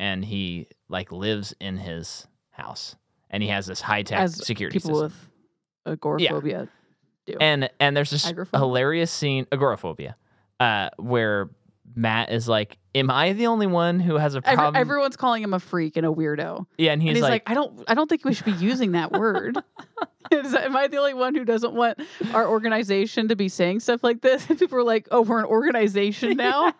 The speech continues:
Speaker 2: <laughs>
Speaker 1: <laughs>
Speaker 2: It's, it's, so it's super interesting 'cause this bond is only worth two point five million. And so everyone's
Speaker 1: Yeah.
Speaker 2: like, "Well, this isn't even, you know, it's not even,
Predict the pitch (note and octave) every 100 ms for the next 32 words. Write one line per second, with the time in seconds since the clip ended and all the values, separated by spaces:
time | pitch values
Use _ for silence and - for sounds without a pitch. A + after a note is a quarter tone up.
0 | - D4 A4 C4+ B4 B3+ - F4 - -
1 | A3 - - C4+ - G#3+ C4 A3+ - C4
2 | G#3 - D#4 C#4+ C4+ B3+ A#3+ A3 G3 G#3
3 | F#3+ G3+ - G3+ A3 G3 G3 G3 F#3+ F3
4 | F#3 - G3 E3+ F3+ F3 E3 D#3 F3+ F3+
5 | D#3+ D#3+ - _ _ _ - F#3+ - G3
6 | F#3+ G3 F#3 F3+ F3 F3+ G#3 G#3+ G3 F3
7 | D#3+ D#3 F3+ F3+ D#3+ E3 F3+ F3 E3